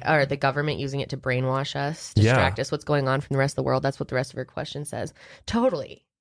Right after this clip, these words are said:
Speaker 1: Totally. Definitely to distract us, because you go to Twitter and it, doesn't it blow your mind when you, you know, if you look anywhere else for your news, you know about some crazy shit that's going in the world, going on in the world.
Speaker 2: Yeah.
Speaker 1: And then it's like Kim Kardashian or,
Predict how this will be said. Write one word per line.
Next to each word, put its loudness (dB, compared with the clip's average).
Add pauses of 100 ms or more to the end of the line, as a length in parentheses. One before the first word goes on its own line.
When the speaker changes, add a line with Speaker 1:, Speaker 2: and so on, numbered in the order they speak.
(140)
Speaker 1:
Totally. -6 (380)
Definitely 2
to -2
distract 0
us, -10
because -4
you -8
go 2
to 0
Twitter 0
and 0
it, -2
doesn't 0
it 0
blow 4
your 2
mind -2 (380)
when 2
you, 2
you 0
know, 2
if 0
you 0
look 2
anywhere 2
else -2
for 2
your 0
news, -2
you 0
know 4
about 0
some -6
crazy 0
shit -8
that's -12
going -4
in -6
the -6
world, -10
going 4
on -4
in -12
the -10
world. -4
Speaker 2:
Yeah. 6
Speaker 1:
And 4
then 2
it's -4
like -2 (420)
Kim 0
Kardashian 0
or, 2